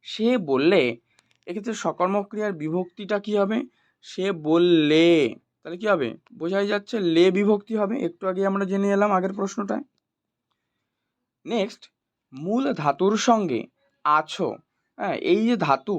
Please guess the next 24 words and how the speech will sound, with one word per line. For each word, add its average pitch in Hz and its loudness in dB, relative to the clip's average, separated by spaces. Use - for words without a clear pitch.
এবং 170 0
কাল 165 4
ও 190 -2
পুরুষের 180 -2
বিভক্তি 202 0
যোগ 139 -4
করে 170 -2
রাঢ়ী 131 -2
উপভাষায় 214 0
যে 196 -4
ক্রিয়ার 175 -4
একটা 190 -8
কাল 147 -2
রূপ 170 -2
গঠিত 139 -8
হয়, 120 -8
সেটা 202 -10
কি? 254 -2
তো 147 -12
ঘটমান 147 -8
বর্তমান 180 0
ও 175 -12
ঘটমান 139 -4
অতীত। 180 -2